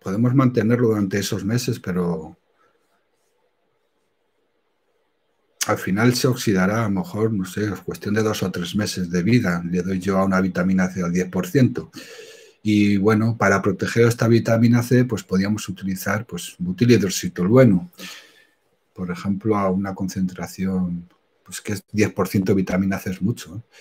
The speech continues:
Vamos a intentarlo al cero coma uno por ciento. Y el sodio bisulfito, tengo investigado, que es que, mm, al ser añadida a la vitamina C, produce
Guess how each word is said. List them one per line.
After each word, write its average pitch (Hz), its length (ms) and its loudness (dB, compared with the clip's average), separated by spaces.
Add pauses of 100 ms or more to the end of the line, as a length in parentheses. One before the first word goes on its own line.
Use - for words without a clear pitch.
(420)
Vamos 92 240 -4
a 90 60 -2
intentarlo 95 400 2
al 87 100 4
cero 92 240 0
coma 90 220 2
uno 92 240 4
por - 160 -6
ciento. - 420 2 (3250)
Y 120 180 6
el 117 120 8
sodio 147 380 8
bisulfito, 147 880 4 (320)
tengo 139 180 6
investigado, 127 800 4 (760)
que 113 120 -8
es - 100 -10
que, 123 340 0
mm, 95 1040 -4 (420)
al 98 180 -4
ser 123 240 -2
añadida 120 460 2
a 95 40 0
la 95 100 0
vitamina 98 480 0
C, 127 340 0
produce 107 920 -2